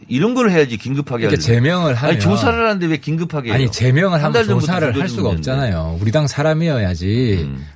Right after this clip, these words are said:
Speaker 2: 그래도 이제 자료 제출도 요구를 하고. 그래서 그 당내에서 기본적인 절차는 필요해요. 나는 이제 김원걸 의원 같은 경우도
Speaker 1: 음.
Speaker 2: 저 양반이 왜 갑자기 잘렸지? 당내 구체적인 이유가 없잖아요. 그냥 언론에서 시끄럽게 하니까 잘리고.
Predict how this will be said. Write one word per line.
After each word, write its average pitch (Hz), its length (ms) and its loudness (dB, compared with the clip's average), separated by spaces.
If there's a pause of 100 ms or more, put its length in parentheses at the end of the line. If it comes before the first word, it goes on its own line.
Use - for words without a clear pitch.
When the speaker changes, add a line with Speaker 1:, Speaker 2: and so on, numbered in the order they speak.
Speaker 2:
그래도 113 320 0
이제 87 280 -4 (200)
자료 117 340 2
제출도 110 420 -2
요구를 90 300 -2
하고. 82 640 -2 (720)
그래서 147 420 2 (840)
그 196 360 2
당내에서 202 640 0
기본적인 262 500 0
절차는 170 300 -2
필요해요. 208 280 -2
나는 208 220 0
이제 151 100 0
김원걸 220 480 2
의원 120 160 0
같은 131 260 -4
경우도 123 400 -4 (200)
Speaker 1:
음. 90 60 -10
Speaker 2:
저 85 120 2
양반이 285 320 0
왜 214 80 2
갑자기 277 320 -4
잘렸지? 202 500 -2 (1000)
당내 254 480 -2 (800)
구체적인 269 580 2
이유가 240 320 0
없잖아요. 160 320 -2
그냥 170 200 -2
언론에서 247 320 2
시끄럽게 220 440 -2
하니까 143 240 0
잘리고. 104 840 -2